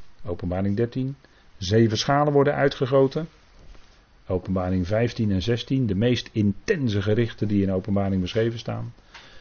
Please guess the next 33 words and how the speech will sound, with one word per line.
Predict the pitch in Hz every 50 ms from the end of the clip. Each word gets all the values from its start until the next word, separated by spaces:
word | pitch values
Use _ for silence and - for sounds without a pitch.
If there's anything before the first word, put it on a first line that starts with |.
| - - - - -
Babylon, | - 80 80 110 117 131 139 147 156 147 151 175 185
hè, | 165 131 139 180
niet | 185 139 107 98 -
te | -
vergeten. | 90 - 95 101 104 107 104 - 147 135 101 95
Babylon | 98 113 120 135 139 139 139 139 139 147 147 123
gaat | 127 139 135 - -
vallen. | - 143 135 139 160 190 - - - - - - - _ _ _ _ _ - - -
Die | - 85 87 98 107 110 98
val | 98 113 117 110 98
zal | 98 107 101 95
groot | 95 107 117 127 131 -
zijn, | - 131 127 120 110
hoor. | 110 127 156 - - - - - - - - - - - - - - - - - - -
En | - 98
dat, | 92 98 92 - -
dan | - 95 95 101 104 104
zal | 95 101 98 98
Babylon | 98 104 101 104 98 101 98 98 98 98
ook | 98 92
nooit | 107 107 117 127 135 131 117 -
meer | 117 107 107 107 101 95 85
hersteld | 95 95 92 - - 117 120 120 120
worden. | 123 113 110 117 123 127 - - -
Nooit | - 92 98 107 113 127 135 135 135 135 - - -
meer | 113 107 117 117 113 104 95
hersteld | 92 101 101 92 - - 120 123 120 113
worden | 123 117 117 113 113 110
daarna. | 113 113 113 113 113 117 127 135 - - - - - - - - - - - - - -
Dat | - 95
is | 85 90
het | 90 82 -
definitieve, | - 127 143 160 143 - - 135 131 120 - 135 127 120 110 123 123 120